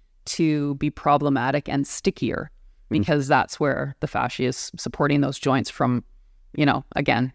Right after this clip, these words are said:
Speaker 1: moving so far out of alignment that we fall on our face.
Speaker 2: Right, right. So there's consequences, essentially, to these fascia bands,
Speaker 1: Mm-hmm.
Speaker 2: and they can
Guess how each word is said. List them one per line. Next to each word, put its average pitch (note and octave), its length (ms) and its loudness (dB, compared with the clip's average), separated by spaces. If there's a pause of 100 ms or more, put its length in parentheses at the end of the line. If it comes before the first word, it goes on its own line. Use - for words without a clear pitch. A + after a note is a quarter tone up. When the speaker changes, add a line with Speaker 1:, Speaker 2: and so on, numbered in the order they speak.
(120)
Speaker 1:
moving C#3+ 520 2
so D3+ 180 0
far C3 240 0
out C3+ 120 2
of C3+ 80 -6
alignment B2+ 420 0
that - 220 0
we C#3 180 -2 (380)
fall B2+ 260 2
on A2+ 100 2
our E3 60 -4
face. - 380 -6 (140)
Speaker 2:
Right, F#2 380 -6 (120)
right. F#2+ 280 -4 (240)
So - 140 2
there's C3 460 2 (300)
consequences, A2 1000 -4 (100)
essentially, G#2+ 640 -2
to A2 320 0
these G2+ 500 -2
fascia G2+ 360 0
bands, F#2 540 -6
Speaker 1:
Mm-hmm. E3+ 280 0 (240)
Speaker 2:
and G#2+ 280 0
they G#2+ 240 2
can G#2+ 420 0